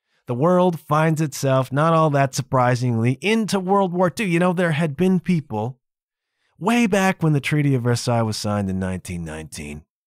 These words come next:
prescient people, smart people,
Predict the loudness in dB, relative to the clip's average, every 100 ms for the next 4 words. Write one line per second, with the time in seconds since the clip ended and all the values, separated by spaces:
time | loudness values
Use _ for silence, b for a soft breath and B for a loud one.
0 | _ _ _ _ _ -2 -2 -2 0 0
1 | -2 0 0 0 -6 -8 -12 -14 -6 0
2 | 0 0 -2 -2 0 -6 -8